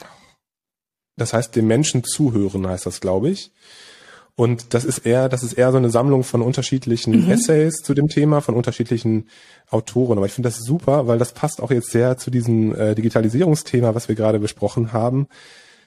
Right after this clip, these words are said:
Speaker 1: Die Maschinen und die K I und so weiter, die können unseren Patienten nicht zuhören. Die, also klar können sie das, aber die können, die können das nicht in den Kontext,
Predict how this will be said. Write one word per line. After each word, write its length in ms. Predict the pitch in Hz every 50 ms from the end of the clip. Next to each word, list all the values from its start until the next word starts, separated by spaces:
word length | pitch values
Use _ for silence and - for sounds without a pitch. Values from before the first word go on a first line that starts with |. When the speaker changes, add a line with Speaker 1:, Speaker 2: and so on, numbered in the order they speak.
| _ _ _ _ _ _ _ _ _ _ _ _ _ _ _ _ -
Speaker 1:
Die 240 | 123 127 120 120 113
Maschinen 720 | 117 117 113 - - 127 151 185 196 190 190 185 180 -
und 180 | - 120 123 -
die 80 | 127
K 220 | 117 - 123 107 101
I 160 | 123 139 160
und 140 | 170 147 147
so 80 | - 131
weiter, 180 | 131 131 -
die 80 | 127 131
können 220 | 127 - 151 143
unseren 160 | 135 135 135 123
Patienten 320 | 113 113 - - 127 117
nicht 180 | 120 131 - -
zuhören. 500 | - - 165 127 113 95 92 90 90 95
Die, 200 | - 113 110 113
also 160 | 107 107 110
klar 240 | - - 104 120 -
können 140 | - 120
sie 60 | 104 101
das, 220 | 95 87 90 -
aber 220 | - - 101 95
die 140 | 95 - 104
können, 640 | - - 123 117 120 123 123 123 123 117 113 117 110 -
die 180 | 123 117 113
können 280 | 113 - 123 120 127 131
das 180 | 123 117 - -
nicht 140 | 127 131
in 80 | 131 120
den 80 | 110 104
Kontext, 500 | - 127 143 - 123 113 - - -